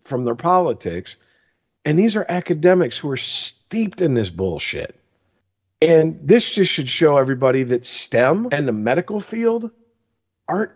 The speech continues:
immune to the nonsense that the long fucking march through the universities has produced in this country. I mean, seriously,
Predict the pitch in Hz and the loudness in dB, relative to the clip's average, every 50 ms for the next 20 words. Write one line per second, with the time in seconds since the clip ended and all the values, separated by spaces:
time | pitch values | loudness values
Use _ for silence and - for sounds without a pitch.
0 | - 170 175 175 180 190 208 214 214 208 180 - 165 156 127 127 135 143 156 175 | -4 -2 0 2 4 4 4 4 2 0 0 0 -2 -2 0 -2 0 0 2 4
1 | 185 190 196 175 - - 156 127 117 117 117 - - - _ _ _ _ _ _ | 4 2 2 0 -2 0 0 2 2 0 -2 -6 -10 -12 _ _ _ _ _ _
2 | _ _ _ _ _ _ _ - - 151 147 165 147 139 135 147 165 170 175 175 | _ _ _ _ _ _ _ 0 0 0 2 2 0 0 2 4 4 6 6 4
3 | 175 165 139 - 180 175 170 165 151 151 151 165 175 180 170 - - - 156 139 | 2 2 0 -2 -2 -2 0 -2 -2 0 2 2 2 2 0 -4 -6 -6 -4 -2
4 | 135 143 156 160 156 139 156 170 180 175 - 160 139 135 143 135 143 147 139 131 | -2 0 0 0 0 2 2 2 2 0 -4 -6 -6 -4 -4 -4 -4 -4 -4 -4
5 | - 156 143 143 151 214 226 214 - - - 123 101 90 - - - 76 76 - | -4 -6 -6 -4 -2 0 0 0 0 -2 -2 0 0 0 0 -2 -4 -6 -6 -6
6 | - - - - - 135 160 175 175 170 170 170 - - - 233 247 240 214 117 | -8 -12 -8 -2 2 6 8 8 8 8 6 2 -2 0 2 2 2 2 0 -2
7 | 76 - - - - | -4 -4 -12 -14 -16